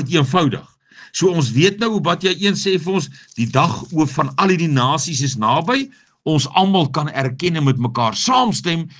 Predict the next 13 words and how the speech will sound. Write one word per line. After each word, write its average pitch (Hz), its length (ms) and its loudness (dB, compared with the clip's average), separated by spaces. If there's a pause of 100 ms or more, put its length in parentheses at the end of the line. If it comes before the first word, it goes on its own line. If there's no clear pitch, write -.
(200)
Duidelik 170 640 2
is 123 160 -4
hier 135 180 0
nou 147 160 2
'n 135 160 0
tyd 262 260 0
wat 208 180 -2
ons 135 160 -6
nou 123 300 0
in 147 280 0
is 254 320 0 (280)
en 175 280 2
ingaan, 202 580 0